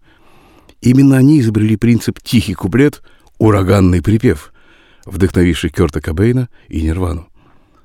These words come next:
Керт откровенно признавался в том, что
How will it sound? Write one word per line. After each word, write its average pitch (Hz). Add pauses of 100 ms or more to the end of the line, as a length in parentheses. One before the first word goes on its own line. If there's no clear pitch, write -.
(160)
Керт -
откровенно 90
признавался 80
в -
том, 82
что 78